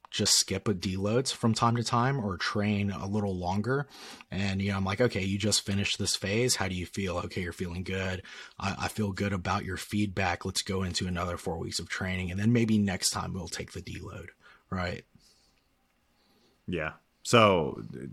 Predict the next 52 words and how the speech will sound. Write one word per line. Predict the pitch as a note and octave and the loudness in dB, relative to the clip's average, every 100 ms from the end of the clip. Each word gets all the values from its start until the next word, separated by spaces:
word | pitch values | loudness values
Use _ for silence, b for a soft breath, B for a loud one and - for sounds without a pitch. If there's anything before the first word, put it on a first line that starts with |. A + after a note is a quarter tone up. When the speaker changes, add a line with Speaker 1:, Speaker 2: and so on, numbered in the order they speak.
| - - - _ - | -16 -20 -20 _ 4
Speaker 2:
T | C3 | 6
L | A2 | 8
D | G2 | 8
R, | F#2 F2+ F2+ - | 10 10 8 4
taking | - G#2+ G2 | 4 6 6
it, | F#2 | 2
taking | - B2+ A2+ | 4 4 6
it | F2+ | 4
home, | F#2 F2+ | 4 4
driving | F2+ G2 F#2 | 6 6 6
the | F2+ | 2
point | - F2+ | 2 0
home. | F2 E2+ E2+ - B B B B B B A2 | 2 0 -2 -6 B B B B B B 4
Deloads | E3+ E3+ A2 | 8 10 10
are | G2+ | 8
gonna | F#2 | 6
be | E2+ | 6
a | E2 | 4
waste | E2+ E2+ - | 4 2 2
of | D#2+ | 0
your | D#2 | 2
time. | A2+ A#2 A2+ G#2+ - - | 4 6 4 2 -4 2
Taking | C#3+ D3 | 4 8
time | C#3 C#3 | 8 8
off | C3 | 6
from | B2 A2+ | 4 4
training, | C3 C#3 D#2 | 4 4 2
also | - F2 - E2+ | 2 2 4 4
a | |
wake | D#2+ E2 | 4 4
of | E2 | 0
your, | D#2 - | -2 -2
waste | F#2+ F2 - | 0 2 2
of | |
your | D#2 | 0
time. | D#2+ E2+ D2 - | 2 2 0 -4
If | F2+ | 2
you're | G2+ | 6
not | A2 A2+ | 8 8
getting | A#2 G#2+ | 6 6
better, | G2 B2 C#3+ C3 | 8 8 6 2
you | - A#2+ | 4 6
are | B2 C3 | 10 10
getting | G#2+ A2+ G2 | 10 8 6
worse. | D#2+ C#2 - - - - | 2 2 2 0 -2 -2
If | F#2+ | 2
you're | G2+ | 2
deloading | F2 B2 B2 B2 A2 F2+ | 4 6 8 6 6 6
<laughs> | |
once | G#2 G2 | 4 6
a | F#2+ | 4
month, | A#2 E3+ D#3 | 6 6 2